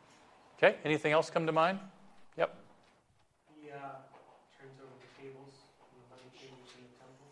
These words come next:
Speaker 1: Okay. Yep. They were using, um, you know, the temple for selfish purposes, for materialistic purposes.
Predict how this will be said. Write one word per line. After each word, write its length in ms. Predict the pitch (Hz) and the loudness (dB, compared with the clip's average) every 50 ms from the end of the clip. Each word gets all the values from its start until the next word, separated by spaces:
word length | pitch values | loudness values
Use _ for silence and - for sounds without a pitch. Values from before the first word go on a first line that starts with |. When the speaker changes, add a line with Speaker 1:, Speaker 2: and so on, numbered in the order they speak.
| - | -18
Speaker 1:
Okay. 320 | 110 101 - - 160 - - - - _ _ _ - - | -18 -8 -2 -2 -2 -2 -4 -12 -20 _ _ _ -4 0
Yep. 300 | 127 147 - - - - | 0 0 0 -2 -8 -6
They 100 | 120 110 | -4 -4
were 120 | 107 104 | -4 -4
using, 760 | 98 98 107 117 127 135 131 127 135 135 135 135 135 131 123 - - - - - - - - - - - - - - | -6 -6 -4 -2 -2 -2 0 0 -2 -2 -2 -2 -6 -8 -10 -14 -20 -20 -20 -20 -20 -20 -20 -20 -20 -20 -20 -14 -10
um, 760 | - 107 110 110 110 117 113 113 113 113 113 113 113 113 107 - - - - _ - - | -8 -6 -4 -2 0 0 0 0 0 -2 -6 -8 -10 -12 -14 -16 -20 -20 -20 _ -18 -14
you 100 | 123 110 | -12 -10
know, 120 | 104 104 | -10 -10
the 60 | 101 | -10
temple 460 | 104 - - 143 139 139 151 147 139 143 | -8 -2 -2 -2 0 2 2 2 2 2
for 160 | - - 104 | -2 -6 -6
selfish 520 | - - 139 135 139 139 - 139 131 - | -2 2 4 4 4 4 0 -4 -4 -2
purposes, 600 | - 139 135 135 135 139 - - - 135 131 131 123 | 2 2 2 2 2 -4 -6 -4 -6 -6 -6 -6 -8
for 140 | - - 101 | -8 -10 -10
materialistic 760 | 101 101 - - 139 123 120 117 127 - - - 117 - - | -10 -8 -6 -4 -2 -2 -2 -2 -4 -6 -8 -10 -10 -6 -4
purposes. 720 | 139 135 135 - 139 - - 143 143 151 151 - - - | -4 -4 -2 -4 -8 -6 -4 -4 -4 -4 -6 -10 -16 -18